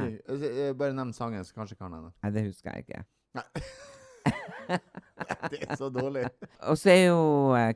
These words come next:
Speaker 1: Keiino med.
Speaker 2: Keiino, jeg vet ikke hvem Keiino er.
Speaker 1: Eh, nå prøver du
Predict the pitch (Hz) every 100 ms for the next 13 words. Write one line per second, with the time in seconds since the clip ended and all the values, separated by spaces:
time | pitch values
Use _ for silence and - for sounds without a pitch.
0 | - 196 233 226 123 98 87 104 117 _
1 | _ _ _ _ _ _ _ - 117 92
2 | 78 87 90 85 80 80 78 87 78 76
3 | - - - 113 131 151 196 185 185